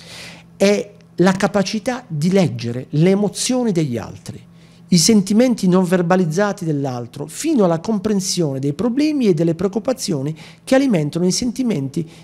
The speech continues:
di chi sta parlando. Chi non conosce l'empatia? Chi non conosce questa grande dote che un, ogni, ognuno di noi deve avere per cercare di cogliere quello che sta vivendo la persona di fronte?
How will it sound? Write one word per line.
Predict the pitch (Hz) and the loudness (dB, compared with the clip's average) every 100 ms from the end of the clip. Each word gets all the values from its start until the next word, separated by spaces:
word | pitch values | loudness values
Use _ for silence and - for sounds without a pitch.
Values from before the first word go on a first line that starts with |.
| - | -6
di | 190 | -6
chi | 226 208 | -2 -2
sta | - 185 | -2 -6
parlando. | 170 143 117 - - - - - - | -8 -10 -12 -12 -18 -20 -20 -20 -16
Chi | - | -4
non | 269 135 | -2 -2
conosce | 139 127 117 117 | -6 -6 -8 -8
l'empatia? | 113 104 113 - - - - - - - - | -8 -8 -12 -14 -14 -16 -18 -20 -20 -20 -18
Chi | - 247 | 2 4
non | 220 | 4
conosce | 160 170 156 - | 2 0 0 -2
questa | 147 143 143 | -4 -2 -2
grande | 147 175 175 156 | 2 2 4 2
dote | 156 156 160 131 - - - | 2 0 -2 -4 -8 -18 0
che | 175 | 2
un, | 165 | 4
ogni, | 175 185 175 160 - | 2 2 0 -2 -10
ognuno | 196 165 185 214 | 0 4 6 6
di | 160 | 4
noi | 180 156 | 4 2
deve | 135 170 170 | 4 4 4
avere | 147 160 170 170 160 - - _ _ | 2 0 2 0 -2 -10 -20 _ _
per | 180 165 | -2 -2
cercare | 175 160 190 165 | -4 -2 -2 -2
di | 147 | -6
cogliere | - 196 170 160 156 160 - _ _ | -4 -2 0 0 -2 -4 -10 _ _
quello | - 175 170 | 0 2 2
che | 165 | -2
sta | 143 147 | -8 -8
vivendo | 135 143 143 139 | -8 -8 -6 -8
la | 127 | -8
persona | 135 - 131 | -10 -8 -10
di | 113 | -10
fronte? | - 101 104 - | -12 -16 -20 -20